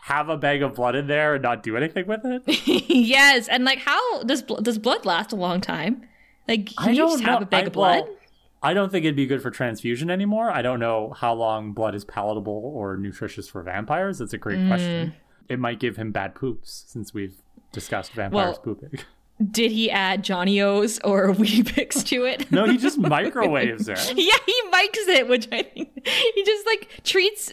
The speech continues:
Speaker 2: Giles like he's still living there, like he's still a roommate, you know?
Speaker 1: Well, I do, I love this scene, right? We talk
Speaker 2: Yeah.
Speaker 1: so often about how James Marsters has chemistry with basically everybody on this show, which is true.
Speaker 2: Mm-hmm.
Speaker 1: Giles in this scene, the way he keeps calling Giles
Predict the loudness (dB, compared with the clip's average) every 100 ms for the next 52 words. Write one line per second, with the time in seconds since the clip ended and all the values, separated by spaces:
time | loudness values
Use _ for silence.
0 | -2 0 2 4 2 2 0 0 0 -2
1 | 0 2 2 2 2 2 2 2 2 2
2 | 0 0 0 4 4 4 4 4 2 2
3 | -2 -2 -2 -6 -12 0 2 4 2 2
4 | 0 2 2 4 2 2 -2 -2 -2 -4
5 | -4 -6 -2 -2 -2 -2 -2 -2 -4 -20
6 | -10 -4 -2 2 2 2 0 -4 -2 -2
7 | -2 -2 -2 -2 -4 -6 -6 -6 -6 -8
8 | -8 -10 -8 -10 -8 -6 -6 -6 -6 -6
9 | -8 -10 -10 -8 -8 -6 -4 -2 -2 -2
10 | -6 -6 -4 -2 -4 -6 -8 -10 -10 -8
11 | -6 -6 -8 _ -12 0 2 2 0 -2
12 | -2 -2 -4 -6 -10 -12 -20 -20 _ _
13 | -4 -2 0 -2 -2 -6 -6 -4 -4 -6
14 | -16 _ -2 -2 -2 -2 -2 -2 -4